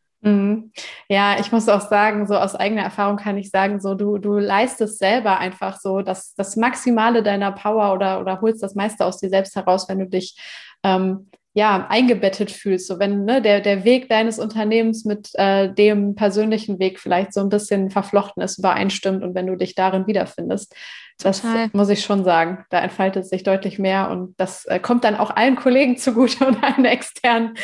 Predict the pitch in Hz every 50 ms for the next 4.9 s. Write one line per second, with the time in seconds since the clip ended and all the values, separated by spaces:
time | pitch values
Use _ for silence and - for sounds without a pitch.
0 | 508 440 370 - - 220 220 220 214 226 240 247 247 - - 226 214 220 220 -
1 | 226 214 208 220 214 208 220 220 - 233 233 233 240 202 202 202 - - 202 196
2 | 202 185 180 180 190 190 196 180 185 190 190 - 220 214 214 202 180 170 170 175
3 | - - 185 175 170 185 185 - 214 226 214 220 285 - _ _ _ _ - 214
4 | 247 226 - 240 226 196 190 196 226 233 220 214 - - - - -